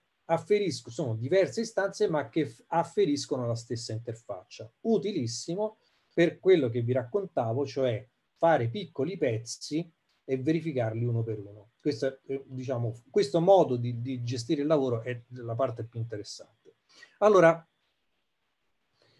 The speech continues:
veniamo al problema, vi do, vi do un problema, ok? Eh, anzi, ci diamo un problema, che è quello dell'i-, dell'idea della corda rigida. Ora, io sono, nelle, nei miei corsi sono estremamente gestuale nelle cose,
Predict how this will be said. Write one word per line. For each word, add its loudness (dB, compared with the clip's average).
veniamo 6
al 4
problema, 0
vi -4
do, 0
vi -4
do 10
un 4
problema, -6
ok? -4
Eh, -4
anzi, -2
ci -6
diamo 2
un -12
problema, -18
che 4
è 2
quello 6
dell'i-, 0
dell'idea 2
della 0
corda 0
rigida. -4
Ora, 8
io 6
sono, 0
nelle, -6
nei -8
miei -2
corsi 0
sono -4
estremamente -4
gestuale -4
nelle -12
cose, -12